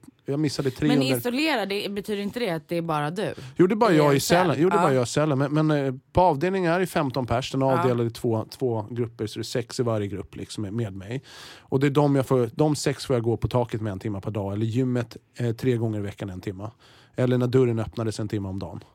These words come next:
Speaker 1: Så, så fick jag träffa dem. Men det var alltid minst tjugo timmar per dygn i cellen.
Speaker 2: Men när man satt isolerad, alltså när du var själv, får
Speaker 1: Ja.
Speaker 2: man g-, gå ut?
Speaker 1: Ja, man får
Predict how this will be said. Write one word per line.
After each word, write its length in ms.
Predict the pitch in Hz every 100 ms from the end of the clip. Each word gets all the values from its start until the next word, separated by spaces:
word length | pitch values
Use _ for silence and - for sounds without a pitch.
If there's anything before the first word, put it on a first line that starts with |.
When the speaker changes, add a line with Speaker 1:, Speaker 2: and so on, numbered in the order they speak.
| _ _ _ _ _
Speaker 1:
Så, 180 | - 113
så 120 | -
fick 100 | -
jag 100 | 110
träffa 240 | 104 101 -
dem. 160 | 101
Men 80 | 110
det 80 | 131
var 100 | 147
alltid 240 | 139 -
minst 200 | 147 135
tjugo 200 | - 120
timmar 200 | 113 110 101
per 80 |
dygn 220 | 104 107 95
i 40 |
cellen. 260 | - - -
Speaker 2:
Men 180 | 151 175
när 80 | 185
man 140 | 185 175
satt 220 | 175 170
isolerad, 680 | 180 180 185 202 165 123 120
alltså 200 | 143 143
när 140 | 143
du 60 | 139
var 120 | 139
själv, 420 | - 151 87 117 - - - -
får 80 |
Speaker 1:
Ja. 80 | 107
Speaker 2:
man 200 | 160 151 -
g-, 60 | - - 165 -
gå 200 | 175 233
ut? 480 | 208 - - - - - -
Speaker 1:
Ja, 100 | 156
man 160 | 180
får 80 | 165